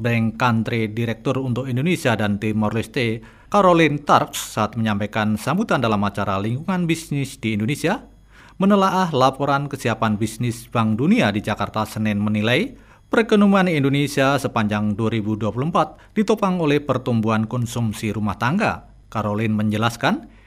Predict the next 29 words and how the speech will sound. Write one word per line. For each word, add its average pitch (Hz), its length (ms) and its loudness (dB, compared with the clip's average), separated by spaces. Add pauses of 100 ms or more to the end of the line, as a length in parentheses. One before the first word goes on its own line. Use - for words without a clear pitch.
(140)
Indonesia 240 480 2
memiliki 151 400 0
keuntungan 127 480 0
dengan 107 400 -2
populasi 113 560 -6
yang 110 80 -2
besar 151 380 0
yang 120 260 2
berkontribusi 113 880 -4
pada 104 300 -2
stabilitas 98 840 -6
ekonomi. 127 720 -2 (460)
Namun 247 340 4
untuk 202 160 0
mencapai 139 540 2 (260)
status 123 560 0
negara 113 400 0
berpenghasilan 113 720 -2
tinggi 165 320 0
pada 104 300 0
tahun 101 320 0
dua 104 180 0
ribu 104 220 -4
empat 104 240 -2
puluh 196 160 0
lima, 143 100 2 (460)
laju 196 240 6
pertumbuhan 160 560 2
perlu 123 260 0